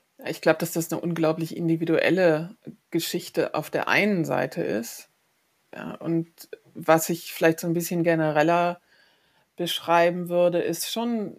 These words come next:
so die Wichtigkeit von, äh,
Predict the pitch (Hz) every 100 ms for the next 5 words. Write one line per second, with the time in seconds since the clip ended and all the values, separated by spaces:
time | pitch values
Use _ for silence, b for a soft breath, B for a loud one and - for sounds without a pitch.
0 | - 180 175 185 170 196 - 202 175 -
1 | 180 165 175 - 180 170 170 165 165 165
2 | 165 b b b b b b _ - 87
3 | 85 - 170